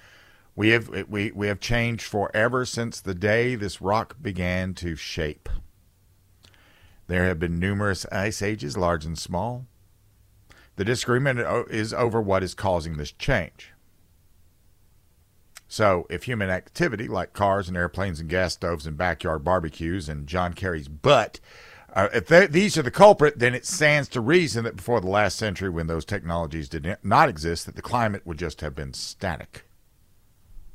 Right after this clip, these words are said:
Five hundred years ago, nobody was driving or flying or using plastic bags or gas stoves, and John Kerry had not been born yet.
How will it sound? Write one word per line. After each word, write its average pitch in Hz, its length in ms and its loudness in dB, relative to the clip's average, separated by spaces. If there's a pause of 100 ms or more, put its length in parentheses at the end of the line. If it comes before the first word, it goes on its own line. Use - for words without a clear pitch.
(1400)
Five 92 220 4
hundred 87 240 0
years 123 200 2
ago, 107 200 2
nobody 98 280 2
was 95 140 -4
driving 101 520 4
or 101 120 -2
flying 123 460 4
or 85 60 -2
using 107 280 -4
plastic 113 400 -2
bags 110 300 2
or 85 60 -8
gas 95 260 -2
stoves, 98 380 -2
and 73 100 -10
John 92 220 -2
Kerry 98 260 -4
had 90 140 -2
not 90 160 -4
been 85 160 -6
born 82 280 -2
yet. - 260 -16